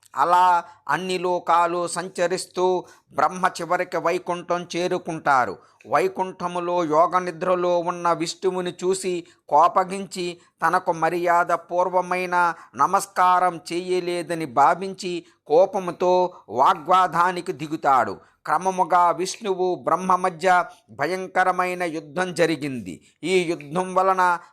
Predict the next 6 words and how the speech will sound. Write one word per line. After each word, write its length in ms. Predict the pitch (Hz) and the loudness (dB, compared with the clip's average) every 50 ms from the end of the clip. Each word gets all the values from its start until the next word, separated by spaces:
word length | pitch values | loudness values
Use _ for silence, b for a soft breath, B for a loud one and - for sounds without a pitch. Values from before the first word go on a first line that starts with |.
| B 117 | B -2
లోకాలు 600 | 139 156 175 196 196 - 190 180 180 175 185 180 | 0 2 2 2 2 2 4 4 4 2 0 -2
కనిపించ-, 800 | - - 160 170 190 185 - 185 185 180 - 196 180 175 175 165 170 - | -4 -4 -6 -6 -6 -8 -10 -12 -12 -6 0 2 4 4 2 2 0 -4
కంపించసాగాయి. 1200 | 156 165 180 160 - 190 190 185 - 190 180 - 190 170 170 156 135 151 143 139 127 110 87 b b b b b - | -4 -4 -4 -8 -10 -10 -8 -6 -6 -6 -2 0 2 2 2 2 4 4 4 4 2 -2 -8 b b b b b -2
అప్పుడు 380 | - 165 - - - 185 185 175 | 0 0 0 -2 -4 -4 -2 -2
దేవతలు 760 | 156 131 151 170 190 190 190 190 185 185 185 180 185 180 180 B B B B _ | -4 -4 -2 -2 0 2 0 0 0 0 0 0 0 -2 -2 B B B B _
భయాందోళనతో 1400 | 156 135 156 180 185 190 196 190 190 175 170 180 185 190 190 190 180 185 180 - - 185 185 185 180 175 | -4 -2 0 2 4 4 2 0 -2 -4 -2 0 2 2 2 2 0 0 -4 -4 -2 0 0 0 -2 -4